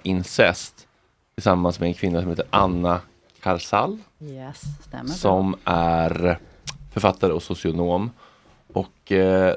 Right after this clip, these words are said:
Speaker 1: du har startat organisationen Next Me som hjälper offer och förebygger incest.
Speaker 2: Mhm.
Speaker 1: Det här är ju inte ett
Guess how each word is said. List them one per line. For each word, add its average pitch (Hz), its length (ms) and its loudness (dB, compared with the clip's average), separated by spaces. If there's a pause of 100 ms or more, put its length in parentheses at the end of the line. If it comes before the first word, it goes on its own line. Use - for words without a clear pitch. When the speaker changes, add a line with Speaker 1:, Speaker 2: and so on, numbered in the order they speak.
(160)
Speaker 1:
du 104 300 0
har 95 280 4
startat 90 640 0
organisationen 90 840 -2
Next 87 540 -6
Me 104 340 -2
som 98 220 -2
hjälper 95 540 0
offer - 480 -2
och - 180 -2
förebygger 98 1080 2 (400)
incest. - 500 -4
Speaker 2:
Mhm. 202 220 -2 (1300)
Speaker 1:
Det 107 80 4
här 135 500 4
är 107 260 6
ju 95 400 4
inte 110 440 0
ett - 640 -2